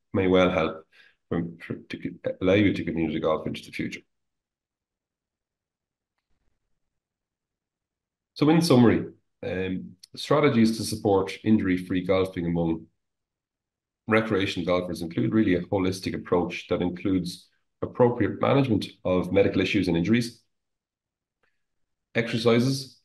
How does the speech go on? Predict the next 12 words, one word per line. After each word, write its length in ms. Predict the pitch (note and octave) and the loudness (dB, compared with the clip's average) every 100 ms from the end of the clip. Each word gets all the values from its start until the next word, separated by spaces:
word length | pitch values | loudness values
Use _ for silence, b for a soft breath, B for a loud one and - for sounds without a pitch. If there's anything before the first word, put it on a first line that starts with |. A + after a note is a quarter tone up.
| - | -8
to 100 | F#2+ | -4
improve 380 | F2+ G2+ F2 E2+ | -2 0 -2 -2
strength, 520 | - B2 A#2+ - - | 2 2 2 -4 -4
flexibility 540 | G#2 G2 - A2 A2 A2+ | -2 -2 0 0 2 2
that 120 | - F#2+ | 0 -2
act 500 | - F#2+ - - - | -2 -4 -4 -14 -6
as 100 | - | -2
both 280 | - F2+ F2 | 2 2 2
health 280 | A2+ G#2 F2+ | 2 4 2
and 120 | E2 | 0
performance 440 | E2+ G#2+ A2+ F2+ | 2 6 6 6
boosters, 600 | - F#2+ F2+ G#2 G#2+ - | 2 0 0 -4 -6 -10